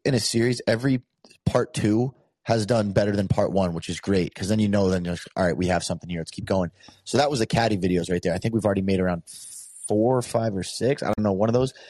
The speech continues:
And, and it's like, hey, we, we've gotten positive feedback f-, even from the first one. It's like, "This needs to be a series. Like, please more." And then also, we react to people's ideas. When you respond to comments, um, where,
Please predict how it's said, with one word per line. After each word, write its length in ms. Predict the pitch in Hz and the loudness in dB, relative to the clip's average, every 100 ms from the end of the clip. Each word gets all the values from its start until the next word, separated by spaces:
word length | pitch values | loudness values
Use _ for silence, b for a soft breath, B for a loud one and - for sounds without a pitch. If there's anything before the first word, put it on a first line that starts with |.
| B - | B -4
And, 300 | 123 131 117 110 | 0 2 0 0
and 140 | 120 | 0
it's 100 | 113 | 0
like, 120 | 117 | 0
hey, 180 | 151 160 | 0 -2
we, 140 | - 113 | 0 0
we've 180 | 113 113 | 2 2
gotten 340 | 117 76 104 | 0 -2 -4
positive 680 | - - 107 120 120 110 - _ | -2 2 0 2 -2 -2 -12 _
feedback 520 | - - 113 107 107 | -12 -2 0 2 0
f-, 80 | - - | 0 -2
even 180 | 113 113 | 0 0
from 160 | 117 | -2
the 60 | 107 | 0
first 280 | - 107 107 | 2 2 2
one. 80 | |
It's 100 | 95 | 0
like, 120 | 90 80 | -2 -2
"This 180 | 95 | -2
needs 180 | 98 90 | -2 -4
to 80 | - | -4
be 120 | 87 | -2
a 40 | 85 | -2
series. 600 | - 104 95 92 90 - b b b b - | 0 2 4 4 0 -4 b b b b -2
Like, 320 | 92 82 - | -2 -2 -4
please 300 | - 104 92 | 0 0 2
more." 300 | 95 95 98 | 2 4 2
And 100 | 113 | 2
then 80 | 120 | 2
also, 500 | 123 151 - 131 107 b b b | 2 2 2 0 0 b b b
we 180 | - 127 | -4 0
react 380 | 120 123 131 143 | 2 2 2 0
to 80 | 180 | -4
people's 340 | - 180 202 | -2 0 2
ideas. 460 | 170 104 110 107 85 | 2 0 0 0 0
When 80 | 104 | 0
you 80 | |
respond 360 | 156 - 123 127 | 0 2 0 2
to 60 | 123 | 0
comments, 640 | - 98 104 113 120 - b b b _ | 0 2 2 0 -2 -12 b b b _
um, 360 | 107 104 92 80 | -2 2 0 -2
where, 360 | - 101 95 87 | 0 2 2 0